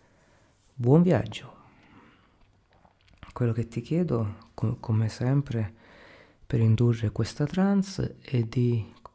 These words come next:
portare la tua attenzione, la tua concentrazione al tuo respiro. Non devi fare altro che fare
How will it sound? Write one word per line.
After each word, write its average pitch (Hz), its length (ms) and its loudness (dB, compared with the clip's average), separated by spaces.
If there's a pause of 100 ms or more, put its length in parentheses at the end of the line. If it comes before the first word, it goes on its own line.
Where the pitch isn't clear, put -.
(140)
portare 120 520 0
la 117 140 -2
tua 123 520 -2
attenzione, 139 960 -2
la 110 100 0
tua 117 180 -2
concentrazione 139 1160 -4 (1040)
al 151 220 0
tuo 123 140 0
respiro. - 680 -6 (1800)
Non 120 240 4
devi 113 220 2
fare 110 220 -4
altro 131 280 -4
che 110 80 -4
fare 104 600 -8